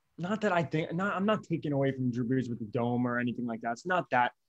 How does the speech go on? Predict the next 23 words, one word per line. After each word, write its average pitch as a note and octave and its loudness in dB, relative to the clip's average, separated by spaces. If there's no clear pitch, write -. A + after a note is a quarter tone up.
I G3+ 8
just B3+ 2
think G#3 4
guys F3 4
like, D#3 6
you E3+ 0
know, A2+ 0
Peyton E3 0
Manning, D3 2
Tom C#3 0
Brady, A#2+ 0
uh, A2+ -2
Aaron C3+ 6
Rodgers, A#2 2
and E3+ 2
this G#3+ 8
is A3+ 4
in G#3 10
no F#3 10
particular D3 4
order C3+ 6
for C3 0
my, A#2 2